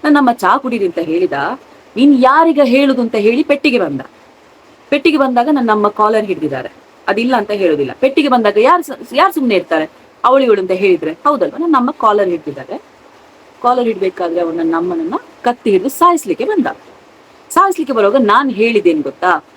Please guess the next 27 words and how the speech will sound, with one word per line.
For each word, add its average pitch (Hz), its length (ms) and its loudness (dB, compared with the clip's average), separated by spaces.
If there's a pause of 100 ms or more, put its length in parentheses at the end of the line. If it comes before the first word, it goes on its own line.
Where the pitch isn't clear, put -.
(200)
"ನೋಡು, 262 200 2
ನೀ-, 247 260 0
ನೀನು 254 240 2
ನನ್ನ 226 240 0
ಅಮ್ಮನನ್ನ 202 360 -2
ಸಾಯಿಸಿದ್ರೆ 160 840 -2 (500)
ಇಲ್ಲಿ 262 180 2
ನಿನ್ನ 247 260 6
ಅಮ್ಮ 233 160 2
ಇದ್ದಾರೆ, 160 640 -2 (260)
ನನ್ಗೇನ್ 294 320 6
ಮಾಡ್ಬೇಕು 233 300 0
ಅಂತ 247 80 -2
ಗೊತ್ತಿದೆ" 220 360 0
ಅಂತ 214 140 0
ಹೇಳಿರುವೆ, 269 640 0 (340)
ಹೇಳಿದ್ದೇನೆ, 233 540 0 (520)
ನಂಗೆ 349 120 0
ನೆನಪುಂಟು. 214 720 -4 (1600)
ಹಿಡ್ದಿ-, 294 440 2
ಹಿಡ್ದಿರ್ಬೋದು, 233 560 0 (440)
ದೂಡಿ-, 190 440 2 (500)
ದೂಡ್ಲಿಲ್ಲ, 233 460 0 (180)
ಓಕೆನಾ? 175 500 0 (400)
ಅವರು 208 260 2
ಊಟ 202 320 -2
ಮಾ-, 247 180 0